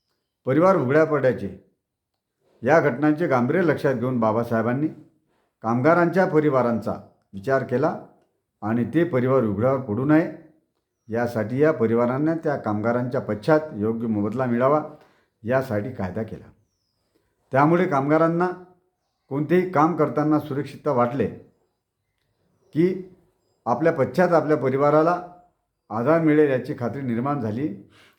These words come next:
आहे. म्हणजेच या ठिकाणी कामगारांची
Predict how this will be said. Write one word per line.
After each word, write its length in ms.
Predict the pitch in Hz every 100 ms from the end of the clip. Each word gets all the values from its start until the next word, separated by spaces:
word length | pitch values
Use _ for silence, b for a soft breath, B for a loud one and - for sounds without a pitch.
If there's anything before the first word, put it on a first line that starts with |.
| -
आहे. 240 | 101 98 98 _ _ _ _ _ _
म्हणजेच 380 | 117 156 208 175
या 140 | 165
ठिकाणी 360 | 156 151 156 165
कामगारांची 720 | 143 123 143 156 151 151